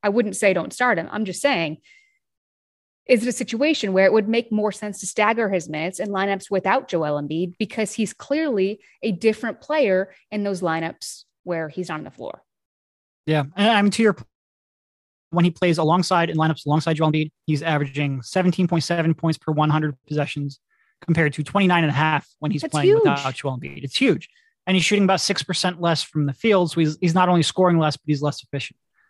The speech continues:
Speaker 2: You know, I think this is certainly something where over time he can get better playing alongside Joel Embiid. You know, I think part of the problem right now is he's just not comfortable. I think he's made a lot of progress in his pull-up shooting, uh, and I think that's great to see. I think that's important for his own individual offense.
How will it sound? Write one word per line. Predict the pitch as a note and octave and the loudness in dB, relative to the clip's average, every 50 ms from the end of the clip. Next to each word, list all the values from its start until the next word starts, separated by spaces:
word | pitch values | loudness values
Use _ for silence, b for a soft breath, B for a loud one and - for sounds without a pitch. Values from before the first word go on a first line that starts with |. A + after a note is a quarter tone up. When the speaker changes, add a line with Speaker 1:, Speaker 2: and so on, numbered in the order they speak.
| _ _ _ _ _ _ _ - | _ _ _ _ _ _ _ 2
Speaker 2:
You | A3 | 4
know, | A3+ B3 | 4 4
I | B3 | 4
think | A3+ - D#4+ C#4+ - | 4 2 0 0 0
this | C#4 B3 - | 0 0 0
is | - | 0
certainly | - C4 C4+ C4+ B3+ A3+ | 0 0 0 0 0 -2
something | - A3+ A3 G3 A3 G#3+ F#3+ | 0 0 0 0 2 2 4
where | E3+ E3+ F3+ | 4 4 4
over | F#3 F3 E3 E3 | 2 2 2 0
time | D#3 - - - G3 G3 F#3+ F3 D#3+ D#3 D3+ D#3 D3+ _ _ _ _ _ _ | -4 -4 -2 0 2 4 4 4 4 2 0 0 -4 _ _ _ _ _ _
he | - F3+ F3+ | -2 -2 0
can | E3+ F#3 F3 | 2 2 2
get | E3 D#3 - | 2 2 0
better | - F#3+ F#3 F3 E3+ | 2 2 2 2 2
playing | D#3+ - - D#3+ D#3 | 0 0 0 0 0
alongside | D3+ D3 C#3+ C#3 C3+ - - C#3 C3+ | 2 2 2 2 0 -2 -4 -4 -4
Joel | C3+ C#3 C3+ C3+ | -4 -2 -2 -2
Embiid. | C3 B2 B2+ - B2 _ _ _ _ _ _ - | -2 -4 -6 -10 -16 _ _ _ _ _ _ -4
You | E3 | -2
know, | D#3+ | 0
I | |
think | D3+ E3 D#3+ - | 0 0 0 0
part | - - F#3+ G3 | 0 2 4 4
of | G3+ F3+ | 4 2
the | |
problem | - F#3+ F#3 F3+ F3 E3+ | 2 2 2 4 4 2
right | E3+ D#3 | 0 0
now | D#3+ D#3+ D#3 D#3 D3+ C#3+ | 0 0 2 2 2 0
is | D3 D3 C3 | 0 -2 -4
he's | - D#3 D3+ | -4 -4 -2
just | D3 E3+ E3+ - | -2 0 0 0
not | F#3 F3+ E3 | 0 -2 0
comfortable. | - E3+ E3 D3+ - - D3+ D3 C#3 - _ _ _ _ _ - | 2 0 0 0 0 -2 -2 -2 -2 -4 _ _ _ _ _ -2
I | F#3+ | 0
think | G3+ C#4 | 2 2
he's | C4+ C4 | 4 4
made | A3+ G#3 E3+ | 4 4 4
a | D#3 | 4
lot | D3+ E3 F#3+ G3 | 4 4 2 2
of | G3 | 0
progress | - G3 F#3 F#3 F3+ F3+ D#3+ | 0 0 2 2 2 0 -2
in | - C3+ | -2 -6
his | D3+ C#3 - | -10 -10 -10
pull-up | _ _ - F#3 F#3 F#3 D#3+ | _ _ 0 2 2 2 0
shooting, | - - D#3+ D#3+ D3+ C#3+ D3 D#3+ - _ _ _ - | -2 -4 -2 0 0 0 -4 -6 -12 _ _ _ -14
uh, | C#3+ | -10
and | C#3+ D3 | -6 -4
I | D#3 | -4
think | - - F3+ | -2 -2 -2
that's | E3 - | -2 -4
great | - _ - G3 G#3+ G3+ | -4 _ 0 0 0 0
to | E3+ | -2
see. | - - - D#3+ C#3+ | -6 -4 -2 -2 -2
I | D3 D#3+ | -2 0
think | G3+ G3 | 0 0
that's | F3 D#3+ | 0 -2
important | D#3+ - - G#3+ A#3 G3+ G3 - | -2 -2 0 0 0 -2 -4 -4
for | G#3 G3+ | -2 0
his | G3 F3 | 2 2
own | F#3 F#3 F3+ F3+ | 2 0 0 0
individual | - F3+ F3 D#3 E3+ D#3 D3+ D3+ C#3 C3+ _ - | 0 0 2 2 2 2 0 0 -2 -2 _ 0
offense. | E3 F3+ F3 - D3+ B2+ B2 - - | 2 2 2 0 -4 -8 -8 -12 -20